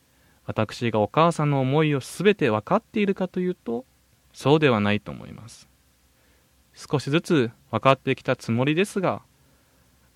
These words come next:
分かっていないのでしょうね。少しずつ年を重ね、そして自分に家族ができた時に初めて気がつくことがあるのかもしれません。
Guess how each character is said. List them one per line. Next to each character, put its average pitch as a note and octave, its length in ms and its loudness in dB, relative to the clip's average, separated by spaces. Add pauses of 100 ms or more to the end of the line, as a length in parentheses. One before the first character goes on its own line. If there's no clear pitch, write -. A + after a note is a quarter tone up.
(160)
分 G2+ 140 -2
か A#2 80 2
っ A#2 60 0
て - 160 -4
い G2+ 80 2
な A#2 100 2
い D3+ 60 2
の D3+ 80 0
で B2 100 -2
し - 120 -8
ょ G2+ 100 -2
う F#2+ 40 -2
ね。 F2 220 -8 (1600)
少 - 260 -4
し - 80 -6
ず D#3 100 0
つ - 280 0 (140)
年 - 280 -2
を C#3 120 4
重 - 280 -6
ね、 D#3+ 220 0 (360)
そ B2+ 80 -2
し - 60 -8
て F#3 240 0 (1080)
自 A2 140 -2
分 A#2 240 2
に A#2+ 120 0
家 - 160 0
族 C#3+ 220 0
が B2 140 2
で B2 140 0
き - 40 -16
た E3+ 120 0
時 A3 240 -2
に C3+ 240 -4 (320)
初 A#2+ 260 -2
め C3 140 0
て A#2+ 160 -4
気 - 140 -4
が A#2+ 140 2
つ - 120 -18
く C#3 120 -2
こ A#2+ 120 -4
と D#3+ 140 -2
が F#3+ 320 -2
あ G#2+ 100 2
る A2 80 2
の G#2 120 0
か A#2+ 120 0
も D#3+ 120 2
し - 160 -8
れ F2 80 -4
ま E2 120 -8
せ - 140 -14
ん。 G#2 120 -14